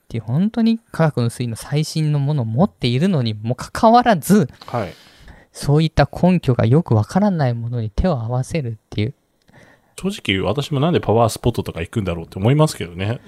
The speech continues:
Speaker 2: 本当にパワーあるのだろうかっていう疑問は常にあるんですけど。
Speaker 1: ただ、僕、その二つの生き方っていうのは非常に現代人に合ってるというか、
Speaker 2: うん。
Speaker 1: どっちも本当だと思うんですよ。手に持ってるスマホも本当ですし、
Speaker 2: うん。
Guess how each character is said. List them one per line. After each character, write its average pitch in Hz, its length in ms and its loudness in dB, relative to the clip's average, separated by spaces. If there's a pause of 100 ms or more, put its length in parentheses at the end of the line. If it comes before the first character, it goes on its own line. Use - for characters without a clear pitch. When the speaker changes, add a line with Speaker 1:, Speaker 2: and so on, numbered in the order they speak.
(120)
Speaker 2:
本 156 120 -4
当 175 100 -2
に 165 80 -2
パ 175 120 2
ワ 113 160 6
ー - 20 4
あ 104 40 2
る 120 100 2
の 104 100 0
だ 95 120 0
ろ 92 120 -2
う 90 60 -8
か 90 140 -8
っ - 60 -20
て - 140 -8
い 98 220 -6
う 107 60 -12 (280)
疑 139 100 0
問 160 120 4
は 147 100 4
常 147 180 2
に 98 100 2
あ 101 80 4
る 92 100 -2
ん 90 40 -12
で 98 80 -8
す - 100 -8
け - 120 -14
ど。 - 180 -12 (720)
Speaker 1:
た 131 100 0
だ、 135 120 4
僕、 147 240 -6
そ 196 180 0
の 233 360 4
二 - 260 -2
つ - 140 -6
の 320 120 2
生 147 160 0
き - 40 -10
方 156 300 2
っ 127 100 -2
て - 100 -2
い 123 40 2
う - 40 0
の 117 60 0
は 110 40 0
非 139 200 -4
常 247 280 0
に 247 400 2
現 180 260 4
代 339 200 2
人 165 120 4
に 135 80 2
合 147 80 6
っ 160 40 2
て - 160 0
る 120 100 2
と - 80 0
い 110 120 2
う 110 100 0
か、 104 340 2
Speaker 2:
う - 20 -8
ん。 104 240 -4
Speaker 1:
ど 240 100 4
っ - 40 0
ち - 140 -4
も 339 100 0
本 320 160 2
当 302 120 2
だ 294 120 4
と - 80 4
思 160 140 4
う 143 40 2
ん 127 40 0
で 117 60 0
す - 120 0
よ。 107 180 2 (120)
手 202 100 6
に 208 60 4
持 185 120 4
っ 101 60 -2
て 160 80 2
る 127 60 0
ス - 100 0
マ 127 60 6
ホ 131 80 2
も 131 80 2
本 135 160 -2
当 139 80 -4
で 135 120 0
す - 140 -16
し、 131 220 2 (480)
Speaker 2:
う - 40 -12
ん。 - 40 -14